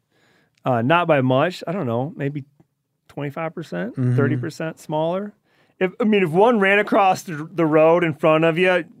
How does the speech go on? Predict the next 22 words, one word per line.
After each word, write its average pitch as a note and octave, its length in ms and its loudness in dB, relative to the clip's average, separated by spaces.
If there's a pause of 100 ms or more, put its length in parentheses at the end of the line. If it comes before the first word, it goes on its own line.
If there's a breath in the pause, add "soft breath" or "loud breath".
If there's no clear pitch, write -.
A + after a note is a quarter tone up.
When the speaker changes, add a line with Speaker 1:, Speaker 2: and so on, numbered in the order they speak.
(120)
Speaker 1:
and D3 160 -2
if, C#3+ 200 -2
if C#3 300 -4
it A#2+ 60 -8
was C3+ 120 -4
just, C#3 140 -4
like, D3 160 0
a C#3 80 2
regular C#3 460 0
old C#3 340 0
six, D3+ 240 -2
seven-year-old C#3+ 640 2
stag, C#3+ 580 0
you'd C3+ 320 -4
just A#2+ 140 -10
think A#2 160 -4
it - 20 -2
was A2 100 -4
a A2 40 -6
bull A2 260 0
elk. G#2 140 2
Speaker 2:
Yeah. F#2+ 240 -2